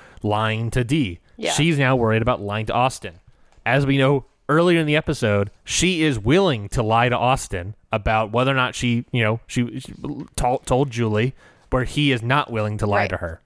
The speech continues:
Speaker 2: Which honestly, like, I think is, is, like, I'm,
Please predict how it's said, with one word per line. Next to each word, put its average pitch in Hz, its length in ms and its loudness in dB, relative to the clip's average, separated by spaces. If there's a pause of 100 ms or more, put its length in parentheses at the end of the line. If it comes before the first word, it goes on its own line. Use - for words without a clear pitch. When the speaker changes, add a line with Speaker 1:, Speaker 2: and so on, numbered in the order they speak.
(100)
Speaker 2:
Which 302 280 0
honestly, 330 420 0
like, 302 320 0 (1300)
I 247 120 0
think 240 480 -4
is, 208 260 -2 (260)
is, - 600 -2 (520)
like, - 200 -8
I'm, 208 340 0